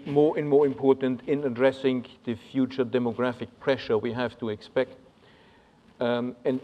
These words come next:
in this, I would more focus, particularly having, uh, your panel in, in front of me, this is education of the female population, and in particular, this is of particular importance.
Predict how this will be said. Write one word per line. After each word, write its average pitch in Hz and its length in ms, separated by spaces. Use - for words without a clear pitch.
in 127 160
this, 156 340
I 139 140
would 131 240
more 139 500
focus, 135 420
particularly 127 760
having, 120 420
uh, 127 280
your 139 220
panel 123 360
in, 120 180
in 120 180
front 127 300
of 113 120
me, 117 220
this 127 200
is 127 340
education 127 540
of 123 160
the 113 80
female 117 320
population, 113 580
and 110 120
in 127 140
particular, - 640
this 113 120
is 113 120
of 107 120
particular - 440
importance. - 480